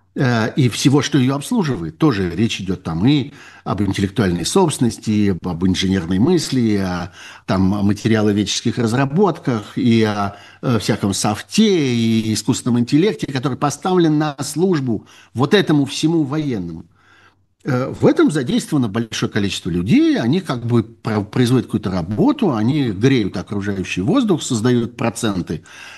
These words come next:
э, э, экономического богатства страны, и вот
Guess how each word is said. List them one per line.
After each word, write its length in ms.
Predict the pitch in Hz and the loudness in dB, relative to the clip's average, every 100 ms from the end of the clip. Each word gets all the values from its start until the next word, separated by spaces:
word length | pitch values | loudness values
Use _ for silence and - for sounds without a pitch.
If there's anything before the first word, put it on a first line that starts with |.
| - | -6
э, 60 | 151 | 0
э, 480 | 117 110 104 101 98 - 117 107 107 104 101 107 110 117 123 117 - 120 | 2 2 0 0 -2 -2 -2 -2 -4 -4 -2 -2 -2 -2 0 0 0 0
экономического 640 | 123 113 104 - - 110 | 2 2 2 0 -4 -2
богатства 540 | 90 98 101 87 - 95 | 0 0 0 -2 -6 -8
страны, 540 | - 104 98 160 302 | -4 -2 0 2 2
и 60 | 180 | 2
вот 260 | 127 220 | 0 -2